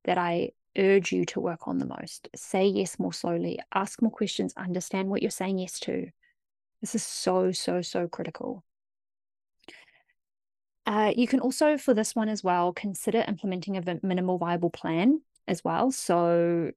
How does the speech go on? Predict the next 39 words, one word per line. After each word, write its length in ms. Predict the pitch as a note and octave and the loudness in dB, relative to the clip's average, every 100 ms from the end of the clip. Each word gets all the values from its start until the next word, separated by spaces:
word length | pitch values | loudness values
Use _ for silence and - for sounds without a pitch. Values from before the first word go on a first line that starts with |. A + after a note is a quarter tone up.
| - | -6
if 140 | - | -4
that 140 | E3+ | -4
might 180 | F3 F3 | -4 -4
help. 380 | - - A3+ - | -2 0 0 -2
So 140 | - | 0
again, 580 | F3 E3+ F3+ F3+ F3+ F3+ - | 0 2 0 0 0 -2 -6
time 220 | - F3+ F3 | -2 0 0
is 100 | - | -2
constricting. 600 | E3+ - G#3+ - G#3+ F#3+ | -4 0 -2 2 4 4
You're, 120 | E3+ | 0
cu-, 180 | - - | -6 -6
you're, 380 | F3+ E3+ E3 - | 0 2 0 -2
you 140 | F#3 | -4
know, 80 | E3+ | -2
you 160 | E3 F3 | 0 0
want 200 | F3 D3 | 0 -2
to 80 | F3+ | -4
make 140 | E3+ | -4
sure 160 | - F3+ | -2 -2
that 160 | F3 | -2
you 400 | F#3+ F3 E3+ E3+ E3 - - - | 0 2 2 0 -2 -12 -20 -10
come 180 | - F3+ | -2 0
out 160 | E3+ | 2
the 100 | F3 | 0
other 120 | E3+ E3 | 0 0
side 300 | - E3 E3+ | 0 0 0
with 140 | E3+ | -4
something 280 | - - F#3 | -4 -2 0
left 240 | E3+ - | 0 0
in 100 | E3+ | 0
your 100 | E3+ | 0
tank. 340 | E3+ E3+ G3+ - | -2 -2 -4 -2
So 160 | - | 0
what's 240 | F3 - - | 2 0 0
the 80 | |
minimal 340 | F#3+ F#3 F#3 F3 | 0 2 0 -2
viable 360 | E3+ E3+ D#3+ | -4 -2 -2
plan, 440 | - - D4+ - E3+ _ _ - | -4 -6 -8 -8 -14 _ _ -8
right? 320 | A3 - - | -2 0 -2